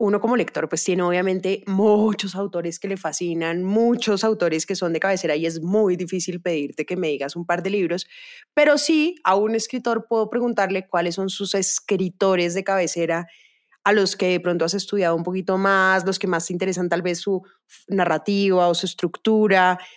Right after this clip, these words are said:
Ya me mencionaste algunos al principio, pero ¿cuáles son esos que tú dices, "El tipo de escritor que quiero ser yo se parece a,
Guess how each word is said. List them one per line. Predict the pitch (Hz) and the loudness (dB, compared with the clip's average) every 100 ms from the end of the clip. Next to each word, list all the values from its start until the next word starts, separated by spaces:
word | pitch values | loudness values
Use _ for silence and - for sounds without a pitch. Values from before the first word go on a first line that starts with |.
| _ | _
Ya | 196 214 | 0 4
me | 220 | 4
mencionaste | 262 240 214 190 - | 4 2 2 2 0
algunos | 208 220 233 226 | 0 2 0 0
al | 240 | -2
principio, | 214 185 190 190 214 220 | -2 -2 -2 0 0 2
pero | 247 240 | 0 4
¿cuáles | 214 208 208 | 2 4 2
son | 233 233 | 2 0
esos | 226 233 | 0 -2
que | - | -4
tú | 214 | -2
dices, | 196 196 208 214 - - _ _ _ _ | 0 0 0 -4 -8 -20 _ _ _ _
"El | 226 220 175 - | 0 0 -2 0
tipo | 320 330 349 359 | 0 2 2 2
de | 359 | 2
escritor | - - - 180 - 269 285 277 | 0 -2 -6 -6 -2 2 2 0
que | 247 | -4
quiero | 294 277 | -2 0
ser | 277 233 | -2 -2
yo | 226 320 | 0 -2
se | - 214 | -2 -2
parece | 196 185 175 196 196 | 0 0 0 0 2
a, | 202 | 2